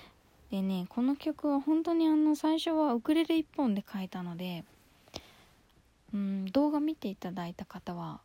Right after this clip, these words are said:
「あ、全然違うかも」って思う方もいるかもしれないんですけど、なんか、「どうアレンジしようかな」って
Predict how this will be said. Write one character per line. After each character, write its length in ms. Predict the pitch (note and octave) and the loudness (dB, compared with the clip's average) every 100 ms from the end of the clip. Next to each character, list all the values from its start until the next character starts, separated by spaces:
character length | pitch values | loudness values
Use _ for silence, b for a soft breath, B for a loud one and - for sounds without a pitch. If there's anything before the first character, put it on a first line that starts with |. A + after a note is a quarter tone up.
| - | -12
「あ、 120 | F3+ | -8
全 200 | G3 G#3 | -4 -4
然 200 | B3+ B3 | -2 -4
違 160 | - A#3+ | -4 -4
う 100 | C4+ | -4
か 140 | B3+ G3+ | -2 -4
も」 160 | F3 | -4
っ 20 | |
て 360 | F3+ - F3 - - | -8 -8 -8 -8 -6
思 280 | F#3+ G3 F#3+ _ _ _ _ - | -2 -2 -4 _ _ _ _ -10
う 100 | F3+ | -8
方 300 | - - - | -8 -10 -6
も 180 | F3 E3+ | -6 -4
い 80 | F3 | -6
る 140 | F3 | -6
か 140 | - | -8
も 100 | F3 | -10
し 160 | F3 - | -10 -10
れ 80 | E3 | -8
な 100 | E3+ | -6
い 60 | |
ん 40 | F3 | -8
で 60 | |
す 100 | E3 | -10
け 120 | - F#3+ | -14 -12
ど、 180 | F3 D#3 _ _ _ B B B B B B B B B B _ _ _ _ | -10 -12 _ _ _ B B B B B B B B B B _ _ _ _
な 80 | A#3 | -12
ん 20 | |
か、 160 | G#3+ G3 | -12 -10
「ど 300 | - D#4 F#4 | -4 -4 -4
う 40 | F4+ | -4
ア 80 | C#4 | -4
レ 140 | A#3+ | -2
ン 140 | A3+ | -2
ジ 80 | G3 | -4
し 240 | F#3+ - G3+ | -8 -6 -2
よ 140 | G3+ | -2
う 60 | F#3+ | -2
か 120 | F3 | -6
な」 360 | F3 F#3+ F#3 | -6 -6 -6
っ 20 | F#3 _ | -10 _
て 280 | - F3 G3 | -8 -8 -10